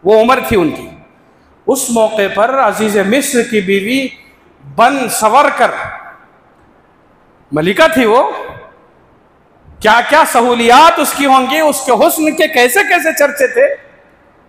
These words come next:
वो खुद तैयार होकर कमरे में आई और बुलाया हजरत यूसुफ को।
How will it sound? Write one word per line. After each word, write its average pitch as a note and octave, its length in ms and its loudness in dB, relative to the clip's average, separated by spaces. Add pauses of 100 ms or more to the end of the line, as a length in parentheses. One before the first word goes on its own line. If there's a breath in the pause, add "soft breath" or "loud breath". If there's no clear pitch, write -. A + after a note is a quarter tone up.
(100)
वो G#3 120 0
खुद G4+ 340 -2
तैयार C#4 400 4
होकर G#3+ 320 0 (1200)
कमरे A#3 320 2
में A#3 140 0
आई C4+ 560 6
और C#4 220 6
बुलाया C4 400 6
हजरत D4+ 380 2
यूसुफ A3+ 400 -2
को। - 160 -20